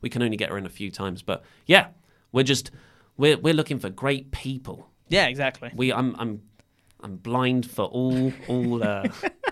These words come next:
Speaker 2: <laughs>
Speaker 1: any prejudice. Wilco, as per your conversation in Saturday's Wrestle Ramble, how do you feel about the creation of another belt?
Speaker 2: Oh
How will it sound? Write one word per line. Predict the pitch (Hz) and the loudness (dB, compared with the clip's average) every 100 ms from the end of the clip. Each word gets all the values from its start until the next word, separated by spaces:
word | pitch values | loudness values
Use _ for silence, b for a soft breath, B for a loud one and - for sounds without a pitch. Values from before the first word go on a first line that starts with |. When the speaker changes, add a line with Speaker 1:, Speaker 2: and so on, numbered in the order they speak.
| - - | -6 -8
Speaker 2:
<laughs> | - _ - - - - | -8 _ -10 -10 -14 -10
Speaker 1:
any | 104 | -8
prejudice. | 95 90 87 85 80 - b b b | -10 -12 -14 -14 -14 -16 b b b
Wilco, | 196 240 - 147 98 78 B - | 6 6 8 6 6 -2 B 0
as | 240 | 0
per | - 220 | 4 4
your | 180 147 | 4 2
conversation | 147 135 120 123 107 123 156 | 0 0 0 0 -2 0 0
in | 117 | 0
Saturday's | 120 135 123 - 113 107 | 0 0 -2 0 -2 2
Wrestle | 139 139 117 | 0 2 0
Ramble, | 107 107 117 120 B B | 0 0 0 -2 B B
how | 196 214 | 0 2
do | |
you | 202 185 | 2 -4
feel | - 185 170 | 2 2 4
about | 165 160 | 2 0
the | 160 | 0
creation | - 160 160 - 165 | -2 0 2 2 2
of | 160 | 2
another | 160 170 143 | 4 6 6
belt? | 110 113 - - - | 4 -2 -2 -2 -2
Speaker 2:
Oh | - | -4